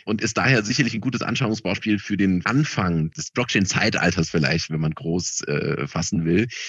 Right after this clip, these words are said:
Und das war ursprünglich so gedacht nach dem White Paper von Satoshi Nakamoto, wer das auch immer ist oder wie viele, man weiß es nicht. Es gibt viele Gerüchte, aber es ist nicht sicher herausgefunden. Jedenfalls in diesem White Paper, in diesem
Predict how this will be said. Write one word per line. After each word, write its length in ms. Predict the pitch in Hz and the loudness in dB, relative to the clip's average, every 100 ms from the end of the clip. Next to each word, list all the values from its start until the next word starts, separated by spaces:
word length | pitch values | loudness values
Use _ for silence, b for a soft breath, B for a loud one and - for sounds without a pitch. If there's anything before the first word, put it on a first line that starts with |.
| B B | B B
Und 240 | 107 110 | -2 0
das 220 | - 147 | 2 0
war 180 | 165 165 | 0 0
ursprünglich 520 | 135 156 - 139 127 | 2 0 0 -2 -2
so 160 | 107 139 | -2 0
gedacht 320 | 151 123 135 | 0 0 0
nach 160 | 110 104 | 0 2
dem 180 | 101 87 | 2 2
White 240 | 90 - | 0 0
Paper 480 | - 120 123 113 117 | 0 2 2 2 0
von 320 | - 104 104 | 0 0 0
Satoshi 480 | 82 92 - 127 110 | 0 -2 -2 -2 -2
Nakamoto, 640 | 90 92 90 98 131 120 | -2 0 0 0 -2 0
wer 80 | 95 | 0
das 140 | 101 | 0
auch 120 | - - | -2 -2
immer 200 | 95 87 | 0 0
ist 160 | - | -2
oder 180 | 95 85 | 0 0
wie 400 | 78 71 - 87 | -2 -10 -8 -6
viele, 400 | - 127 127 90 - _ _ - | -4 0 2 2 -2 _ _ -4
man 160 | 95 | 0
weiß 180 | 92 120 | 2 2
es 140 | 127 147 | 0 -2
nicht. 220 | 165 - B B B | -2 -4 B B B
Es 40 | |
gibt 140 | - 107 | -10 -2
viele 180 | 110 101 | 0 0
Gerüchte, 380 | 95 156 - | 0 0 2
aber 280 | 110 101 95 85 | 0 2 0 -4
es 120 | 87 | -8
ist 120 | 92 | -4
nicht 160 | 101 87 | -2 -2
sicher 320 | 101 127 95 | 0 2 2
herausgefunden. 720 | 80 120 - - 117 113 123 B B B | 0 -4 -6 -6 -4 -4 -8 B B B
Jedenfalls 320 | 131 143 120 | 0 2 2
in 80 | 120 | 2
diesem 260 | 110 107 | 2 2
White 260 | 101 143 - | 2 0 0
Paper, 320 | - 107 101 | 2 2 2
in 40 | 92 | 0
diesem 320 | 98 87 | 0 0